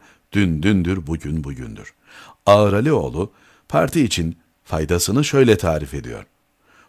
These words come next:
"Partinin siyasi koordinatlarında yapılması gerekenleri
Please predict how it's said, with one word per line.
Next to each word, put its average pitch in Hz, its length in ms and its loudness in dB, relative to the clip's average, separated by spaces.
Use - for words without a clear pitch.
"Partinin 143 600 2
siyasi 101 580 2
koordinatlarında 110 1080 0
yapılması 87 720 -2
gerekenleri 120 800 0